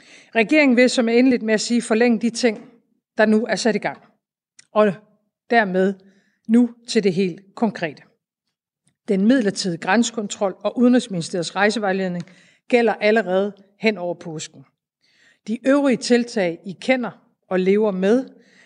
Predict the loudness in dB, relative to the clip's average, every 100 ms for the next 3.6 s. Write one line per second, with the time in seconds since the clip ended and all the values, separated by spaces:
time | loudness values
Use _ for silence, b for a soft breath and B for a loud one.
0 | b -2 0 2 2 0 -2 0 0 0
1 | -2 -4 -4 -6 -6 -8 -8 -10 -6 -6
2 | -8 -20 _ -4 -4 -4 -10 -4 -4 -4
3 | -16 _ -6 -6 -8